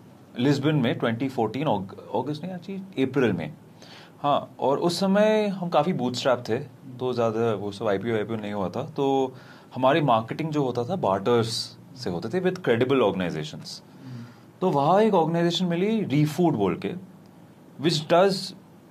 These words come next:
exactly what we do, जो, अ, सरप्लस फूड कलेक्ट करते हैं रेस्टोरेंट से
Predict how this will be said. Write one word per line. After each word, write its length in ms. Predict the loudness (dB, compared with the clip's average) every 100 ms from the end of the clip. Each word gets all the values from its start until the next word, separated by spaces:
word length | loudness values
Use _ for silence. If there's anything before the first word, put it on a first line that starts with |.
| -2
exactly 460 | 0 2 2 2
what 200 | 2 0
we 120 | 0 0
do, 160 | -2 -4 -16 -20 -20 -20 -20 -4
जो, 520 | 2 4 4 2 -2 -10 -20 -20 -20 -20 -20 -20
अ, 440 | -6 2 4 6 2
सरप्लस 460 | 0 0 0 0
फूड 340 | 0 -2 -2 0
कलेक्ट 240 | 0 2
करते 220 | -2 0
हैं 80 | 0
रेस्टोरेंट 400 | 0 0 -4 -4
से 200 | -6 -8